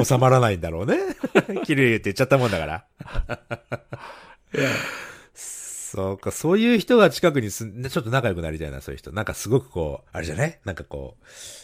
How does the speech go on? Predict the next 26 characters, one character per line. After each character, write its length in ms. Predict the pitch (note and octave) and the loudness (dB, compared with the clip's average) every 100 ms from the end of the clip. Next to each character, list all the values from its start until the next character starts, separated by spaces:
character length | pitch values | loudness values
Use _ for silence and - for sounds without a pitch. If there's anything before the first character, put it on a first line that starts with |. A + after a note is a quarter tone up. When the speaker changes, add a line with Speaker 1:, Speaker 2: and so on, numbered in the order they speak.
| _ | _
Speaker 1:
う、 20 | A#2 | -2
い 60 | |
ろ 100 | D3 | 0
ん 80 | D#3 | 2
な 120 | D#3 | 2
歴 180 | C3+ B2+ | 2 0
史 140 | - | 0
を 40 | B2+ | 0
持 100 | A#2+ | 0
っ 60 | |
て 100 | - | -2
そ 100 | - | -6
う 40 | C2+ | -6
だ 80 | D2+ | -6
ね、 120 | G#2 | -4
そ 100 | F2 | -4
う 20 | |
い 20 | C#2+ | -8
う 20 | |
人 120 | - | -10
は 60 | D#2 | -6
ね。 200 | A2 - _ _ _ | -6 -8 _ _ _
Speaker 2:
I 180 | - B2+ | 0 2
asked 520 | - A2+ B2 - - - | 4 2 0 -4 -10 -4
my 200 | G#2+ G#2 | 0 2
dad 640 | G#2+ G2+ F#2+ F2+ A#2 C#3+ | 2 0 0 -4 -6 -8